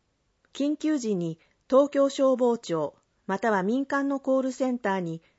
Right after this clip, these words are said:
直接通報できる機器を設置。老人性白内障用特殊眼鏡等購入費助成。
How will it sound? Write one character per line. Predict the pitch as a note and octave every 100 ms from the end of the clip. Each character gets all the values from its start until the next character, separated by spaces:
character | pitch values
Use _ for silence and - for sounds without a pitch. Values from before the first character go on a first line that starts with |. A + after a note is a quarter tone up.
| _ -
直 | F3+
接 | - C#4+ C#4+ C4+
通 | - B3+
報 | B3+ B3
で | A#3+
き | A#3+ B3
る | F3
機 | -
器 | - C4+
を | F3
設 | - C#3+ _
置。 | - A2+ - _ _ _ _ _ _ _ _ _ _ _ _ _ _ _ _ _ _ _ _ _ _ _ _ _ _ _ _
老 | G3 B3 C#4+
人 | D4 C#4+
性 | - B3+
白 | B3+ G#3+ -
内 | B3 B3 A#3+
障 | A#3 A3 G#3
用 | G3 F#3 - -
特 | F#3+ -
殊 | - C4
眼 | B3+ A#3+
鏡 | A#3+ A#3 G3+
等 | - G3+ D#3+ - _ _ _ _
購 | - C4+
入 | C#4 C#4+
費 | C4+ - E3+
助 | D#3+
成。 | - D#3+ D3